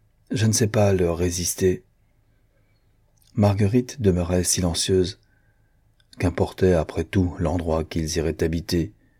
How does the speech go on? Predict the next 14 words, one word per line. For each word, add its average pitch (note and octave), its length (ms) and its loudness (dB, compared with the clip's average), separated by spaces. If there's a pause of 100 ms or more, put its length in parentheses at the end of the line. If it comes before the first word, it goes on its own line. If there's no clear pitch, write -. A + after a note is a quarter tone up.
(520)
C'était - 400 2
d'un F2 200 0
bien F2 240 0
faible F#2 320 2
intérêt, F2+ 480 0 (560)
en F2+ 140 -4
comparaison E2+ 760 0
du E2+ 160 -2
terrible F2 340 2
changement F2 480 0
qu'allait D#2 320 -2
subir D#2+ 420 -2
leur D#2 160 -2
existence. « E2 840 -6